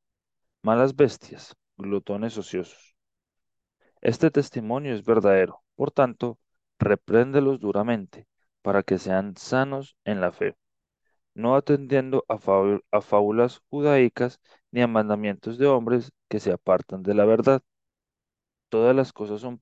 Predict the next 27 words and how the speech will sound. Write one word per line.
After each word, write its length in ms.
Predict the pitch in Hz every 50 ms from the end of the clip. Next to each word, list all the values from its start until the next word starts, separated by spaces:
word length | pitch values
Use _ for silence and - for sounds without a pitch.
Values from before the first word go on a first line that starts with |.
| _
puras 380 | _ 156 156 147 160 160 156 -
para 300 | _ _ - 113 104 101
los 220 | 95 92 85 -
puros, 480 | _ _ - 113 107 92 92 - _ _ _ _ _ _ _ _ _ _ _ _ - - _
mas 200 | 104 110 117 113
para 220 | _ 123 117 117
los 180 | 113 113 107 -
corrompidos 720 | - 127 123 120 131 131 - _ 135 127 123 127 127 - _
e 100 | - 120
incrédulos 760 | 117 123 127 - - 131 120 113 110 110 107 110 110 110 _ _ _ _ _ _ _ _
nada 380 | 101 98 101 101 98 98 95 101
le 220 | 104 101 98 95
es 140 | 95 - -
puro, 320 | _ - 151 151 135 - _ _ _ _ _ _ _ _ _ _ _ _ _ _ _ _ _ _
pues 320 | - 117 113 208 - - _ _ _ _
hasta 340 | - 107 104 - - 110 104
su 160 | - 104 98
mente 500 | 107 127 143 151 147 - - 165 165 - -
y 100 | - 151
su 160 | - - -
conciencia 760 | - 104 95 98 - - 123 135 139 135 - - 139 139 151 - _
están 340 | - 104 - - 95 95 90
corrompidas. 760 | - - 107 104 98 87 - - 90 87 78 - - _ _ _ _ _ _ _ _ _ _ _ _ _ _ _ _ _ _ _ _
Profesan 500 | _ 104 107 110 104 135 135 135 156 156
conocer 460 | 147 - 143 135 120 98 85 95 92 98
a 40 |
Dios, 360 | 104 113 123 110 90 - _